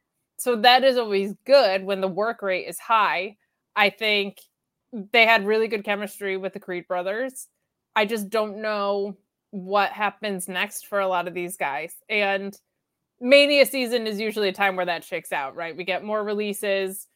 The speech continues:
storylines end, other ones start. So we'll see where people fall. But, like, they could do great stuff on the main roster, or they could go and lose to the Usos forty-seven times in a row. Like,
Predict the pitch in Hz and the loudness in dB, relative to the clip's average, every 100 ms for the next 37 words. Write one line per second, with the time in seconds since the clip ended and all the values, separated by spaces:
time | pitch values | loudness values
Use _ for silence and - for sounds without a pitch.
0 | _ - 226 214 202 196 196 175 185 180 | _ -10 -2 0 2 0 0 -4 -4 -2
1 | 175 190 180 180 180 - 180 175 - - | -2 -2 -2 -4 -6 -2 -2 -2 -6 -6
2 | 180 170 185 185 175 208 180 185 185 185 | -4 -4 -4 -6 -6 -6 -4 -4 -6 -8
3 | 175 - 190 180 175 180 165 196 190 190 | -10 -4 0 0 0 -4 -2 0 0 -4
4 | _ _ _ _ _ 202 226 220 226 247 | _ _ _ _ _ 0 0 0 -4 -2
5 | 220 190 - 180 180 185 185 185 180 175 | -2 -2 0 0 0 -2 -4 -4 -4 -4
6 | 185 - 214 226 220 _ _ _ _ - | -4 -6 -6 -8 -12 _ _ _ _ -2
7 | 208 214 202 233 208 214 220 220 214 214 | 0 0 -4 -4 0 2 2 0 -4 -6
8 | 226 214 - 226 226 247 226 190 196 175 | -8 -10 -8 -6 -4 -4 -6 -4 -2 -4
9 | 175 175 175 170 180 180 175 170 156 147 | -4 -6 -6 -6 -6 -8 -8 -6 -6 -4
10 | 175 | -4